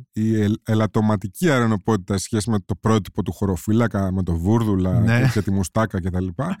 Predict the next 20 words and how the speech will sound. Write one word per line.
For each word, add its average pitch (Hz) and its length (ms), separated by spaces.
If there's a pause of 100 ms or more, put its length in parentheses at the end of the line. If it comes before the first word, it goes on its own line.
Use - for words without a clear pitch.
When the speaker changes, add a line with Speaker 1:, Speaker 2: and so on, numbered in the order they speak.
(200)
Speaker 2:
<laughs> - 180
Speaker 1:
έρχεται 175 520
και 139 120
σε 143 180
άλλα 143 380
στρώματα 101 540
της - 280
ελληνικής 101 340
κοινωνίας. 95 540
Δηλαδή, 120 420 (100)
θα 113 120
λέγαμε 151 260
ότι, 139 180 (240)
ε, 58 120 (300)
είναι 160 220
μια 147 540
αεροπότητα, 120 960
ένας 131 280
τύπος - 240
ανδρισμού 117 720